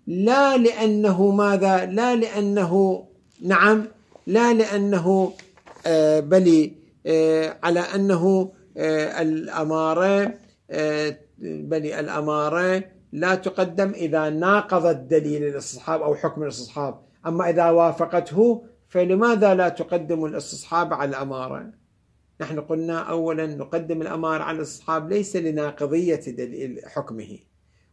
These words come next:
وإنما لحجية الاستصحاب على الأمارة. الأمار-، الاستصحاب حج-، عفوا، الأمارة حجة، فإذا الأمارة حجة فلا تصل النوبة إلى من؟ إلى الاستصحاب.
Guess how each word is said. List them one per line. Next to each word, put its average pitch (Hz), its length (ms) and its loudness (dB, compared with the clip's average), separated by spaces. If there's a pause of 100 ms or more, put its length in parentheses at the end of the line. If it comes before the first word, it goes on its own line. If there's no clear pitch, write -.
وإنما 202 800 0 (280)
لحجية 170 840 2
الاستصحاب 220 960 2 (180)
على 156 160 2
الأمارة. 120 600 -10 (140)
الأمار-، 156 600 -4
الاستصحاب 151 1300 -8
حج-، 180 360 -6
عفوا، 135 360 -8 (280)
الأمارة 156 480 -2
حجة، 202 520 0 (240)
فإذا 160 220 4
الأمارة 208 420 2
حجة 233 560 4 (400)
فلا 185 260 2
تصل 160 360 -2 (460)
النوبة 208 500 2
إلى 208 180 6
من؟ 190 220 0 (120)
إلى 143 120 -2
الاستصحاب. - 580 -14